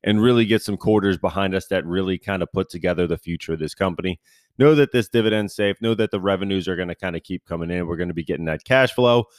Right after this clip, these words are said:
And, uh, ultimately, this, uh, this fifteen percent dividend is actually worthwhile. Normally, when you see something above six, seven percent, they tend to get pretty risky. Uh, you're kinda wondering if it's gonna be sustainable. They're gonna have the cash in order to pay out that high of a percentage.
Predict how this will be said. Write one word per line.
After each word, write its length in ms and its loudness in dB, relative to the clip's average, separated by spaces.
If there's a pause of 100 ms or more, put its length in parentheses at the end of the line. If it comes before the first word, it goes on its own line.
(440)
And, 340 0
uh, 200 4
ultimately, 680 -2 (320)
this, 320 -8
uh, 160 -2
this 160 -6
fifteen 440 -6
percent 360 -6
dividend 460 -2
is 220 -2
actually 560 -2
worthwhile. 760 0 (360)
Normally, 360 4
when 160 4
you 100 2
see 200 0
something 340 0
above 380 2
six, 320 -4
seven 240 0
percent, 400 -4
they 140 -2
tend 260 -4
to 60 0
get 240 -2
pretty 240 -2
risky. 560 -2 (500)
Uh, 160 2
you're 180 2
kinda 300 0
wondering 560 -2
if 220 -4
it's 160 -8
gonna 160 -4
be 160 -4
sustainable. 840 -2
They're 120 -2
gonna 160 -2
have 180 0
the 80 -4
cash 340 -2
in 80 -6
order 240 -4
to 80 -10
pay 240 -6
out 220 0
that 160 -2
high 220 -4
of 120 -4
a 60 -8
percentage. 640 0